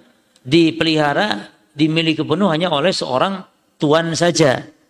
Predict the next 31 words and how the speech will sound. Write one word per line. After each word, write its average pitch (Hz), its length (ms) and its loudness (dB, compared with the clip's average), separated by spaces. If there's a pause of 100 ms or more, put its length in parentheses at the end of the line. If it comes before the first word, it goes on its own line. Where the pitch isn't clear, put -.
(540)
Maka 165 320 -2
apakah 156 640 -2
kedua 160 400 -2
hamba 160 320 0
saya 156 240 -2
itu 147 80 -6
sama 175 320 -4
keadaannya? 156 640 -2 (320)
Tentu 139 240 0
jawabannya 143 480 0
tidak. 139 400 -4 (720)
Maka - 240 0
demikianlah 160 480 2
bagaimana 160 400 2
gambaran 156 720 2 (520)
yang 151 240 0
digambarkan 156 560 2
oleh 156 80 2
Allah 170 160 2
tentang 175 320 -2
keadaan 165 320 0
orang-orang 160 480 2
musyrik 190 400 2
yang 233 480 0 (320)
menyembah 170 720 2
selain 165 480 2
daripada 151 480 0
Allah 156 240 -2
dari 147 160 -2
makhluk-makhluk 156 640 -2
ini. 123 260 -6